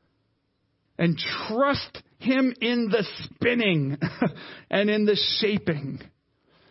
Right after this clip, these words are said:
that he is going to create a, a Kevin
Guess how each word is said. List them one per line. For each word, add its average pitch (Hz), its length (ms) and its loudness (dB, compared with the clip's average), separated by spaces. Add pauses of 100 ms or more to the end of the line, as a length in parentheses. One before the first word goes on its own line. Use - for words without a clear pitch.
(200)
that 170 100 4
he 277 520 2
is 240 180 2
going 196 240 2
to 190 120 -2
create 185 720 0 (760)
a, 165 140 2 (100)
a 170 100 2
Kevin 165 640 0